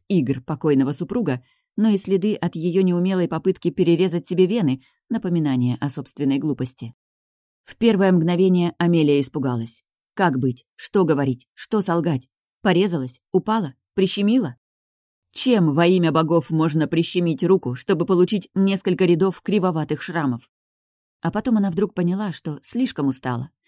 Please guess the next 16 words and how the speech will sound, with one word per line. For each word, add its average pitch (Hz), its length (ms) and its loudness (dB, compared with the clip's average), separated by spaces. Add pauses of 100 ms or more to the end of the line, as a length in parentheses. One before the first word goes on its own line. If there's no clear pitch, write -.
(120)
и 190 80 0
оправдываться, 190 720 -4 (160)
и 208 120 0
выглядеть 147 380 0
достойно, 165 560 -2 (200)
и 190 100 0
пытаться 220 400 -2
угодить 165 460 -2
кому 151 240 0
бы 147 80 0
то 139 100 -2
ни 147 120 2
было, 135 260 -2 (180)
только 160 240 0
не 143 120 2
себе. 135 340 -4